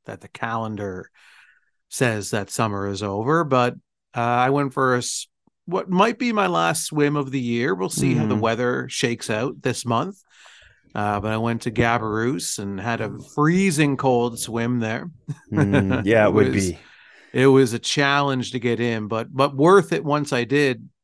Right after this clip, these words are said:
Speaker 1: But it was the kind of cold where, you know, in the summertime when the water's cold, but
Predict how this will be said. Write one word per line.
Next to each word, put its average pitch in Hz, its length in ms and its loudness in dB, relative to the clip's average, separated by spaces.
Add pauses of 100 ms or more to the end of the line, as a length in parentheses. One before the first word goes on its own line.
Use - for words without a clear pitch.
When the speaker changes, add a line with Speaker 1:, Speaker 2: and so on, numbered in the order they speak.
Speaker 1:
But 120 280 -6
it 151 80 2
was 156 160 4
the 156 60 -4
kind 220 260 2
of - 60 -2
cold 190 340 2
where, 165 120 -2
you 202 140 -4
know, 240 200 -4
in 170 60 -6
the 127 60 -6
summertime 135 640 0
when 120 100 -2
the 117 80 -2
water's 113 520 -2
cold, 110 480 0
but 110 200 -4